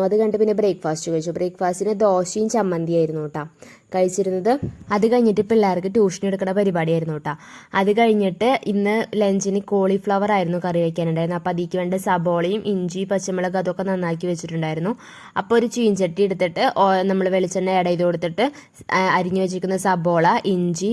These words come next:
പച്ചമുളക് ഇതൊന്ന് നന്നായിട്ട് വഴറ്റി കൊടുക്കുന്നുണ്ട് കേട്ടോ. ഇതൊന്ന് just വഴണ്ടി വന്നിട്ടുണ്ട്. അപ്പോൾ വഴണ്ടി വരുന്ന സമയത്ത് മസാലപ്പൊടികൾ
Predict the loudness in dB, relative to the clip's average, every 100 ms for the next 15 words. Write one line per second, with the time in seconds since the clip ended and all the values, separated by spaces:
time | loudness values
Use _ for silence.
0 | 0 -2 0 -2 0 0 -2 -2 -6 -20
1 | -12 -2 0 2 2 2 0 0 2 2
2 | 2 0 0 0 -2 -4 -4 -4 -4 -6
3 | -6 -12 -14 -20 -20 -20 -20 -20 -20 _
4 | _ _ _ _ _ _ _ _ -6 0
5 | 2 4 4 4 2 0 0 2 4 4
6 | 2 4 4 4 2 2 0 2 2 2
7 | -2 -16 _ -10 -4 0 2 2 2 2
8 | 2 0 0 0 0 0 0 2 0 2
9 | 0 0